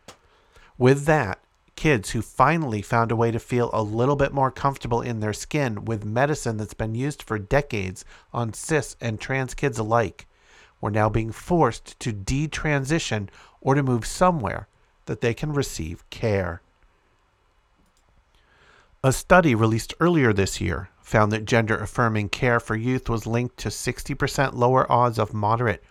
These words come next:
or severe depression and seventy-three percent lower odds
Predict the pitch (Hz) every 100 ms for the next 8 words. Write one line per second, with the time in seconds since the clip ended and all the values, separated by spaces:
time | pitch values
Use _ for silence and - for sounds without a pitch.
0 | _ _ - 101 - 107 110 98 - 110
1 | - 87 - - _ - - - 101 -
2 | 135 131 151 147 - 156 123 107 104 -
3 | 117 127 139 98 87 90 -